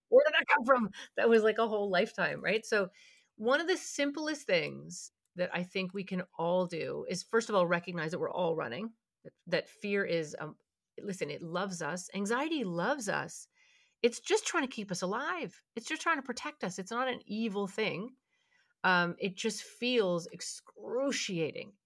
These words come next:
in the body. Anxiety is one of the most intolerable feelings. It is, it is, pain is preferable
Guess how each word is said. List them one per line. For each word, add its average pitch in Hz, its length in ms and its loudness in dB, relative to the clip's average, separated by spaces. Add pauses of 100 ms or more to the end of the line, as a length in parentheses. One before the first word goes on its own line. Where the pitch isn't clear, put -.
in 190 140 2
the 175 80 2
body. 160 340 -2
Anxiety 202 420 -2
is 190 140 -4
one 202 220 -6
of 202 60 -4
the 208 100 -4
most 180 260 -4
intolerable 196 1300 -4 (320)
feelings. 185 420 -2
It 180 80 0
is, 175 180 -2 (400)
it 226 120 2
is, 196 260 0 (500)
pain 262 360 2
is 160 100 0
preferable 147 600 -6